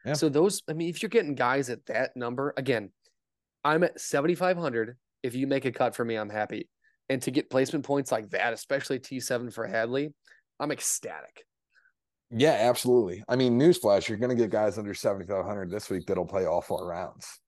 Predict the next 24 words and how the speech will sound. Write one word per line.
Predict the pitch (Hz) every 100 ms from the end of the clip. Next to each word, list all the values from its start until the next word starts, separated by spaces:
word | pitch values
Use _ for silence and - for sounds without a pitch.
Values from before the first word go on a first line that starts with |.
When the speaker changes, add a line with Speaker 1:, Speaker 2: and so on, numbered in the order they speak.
| _ _ _
Speaker 1:
but | 98 87 82
that's | - 117 -
predicament | - 95 104 85 71
reason. | 80 - - _ _ _ _
Uh, | 95 101 95
we'll, | 104 139 143
we'll | 139
get | 143 143
to | 123
that | 107 104
in | 87
a |
little | 95 87 85
bit. | 67 69 _ _ _ _ _ _ _ _
Um, | 113
all | 120 127 117 110 -
right, | 147 131 98
we're | 123
gonna | 135
go | 127
through | 127 127
bets. | 151 92 - - _ _ _ _ _
Speaker 2:
Yes, | 233 208
please. | - 120 110 104 107